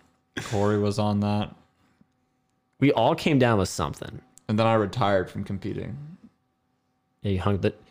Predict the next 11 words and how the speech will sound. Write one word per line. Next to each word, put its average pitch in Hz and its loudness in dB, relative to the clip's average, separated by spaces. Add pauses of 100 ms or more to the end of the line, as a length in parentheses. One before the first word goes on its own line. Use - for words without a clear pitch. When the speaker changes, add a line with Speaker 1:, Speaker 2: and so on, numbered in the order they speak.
Speaker 2:
hung 110 0
up 113 0
the 113 2
jersey 113 4
after 107 2
that? 117 0 (640)
Speaker 1:
Yeah. 92 -6
Well, 123 4
no, 127 2
no, 120 4
actually, 123 -2